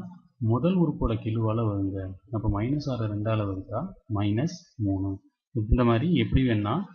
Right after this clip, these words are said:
இந்த மொத ரெண்டு உறுப்புகளை நம்ம கண்டுபிடிச்சிடலாம்.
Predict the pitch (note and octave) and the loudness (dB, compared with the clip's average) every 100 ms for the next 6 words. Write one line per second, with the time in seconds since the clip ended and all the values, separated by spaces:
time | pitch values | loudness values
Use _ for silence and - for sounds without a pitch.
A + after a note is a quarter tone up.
0 | _ - B2 A#2+ A#2 C3 F3+ B2+ A#2+ C3 | _ 0 2 4 4 4 4 4 4 2
1 | B2+ B2 - C3 B2 C#3+ G#2 G2+ C3+ F3+ | 0 -2 0 0 0 -2 -2 -2 -4 -6
2 | - _ - A#2 G#2+ G2 F#2 G2 G2 G2 | -12 _ -2 2 2 -2 -6 -6 -6 -6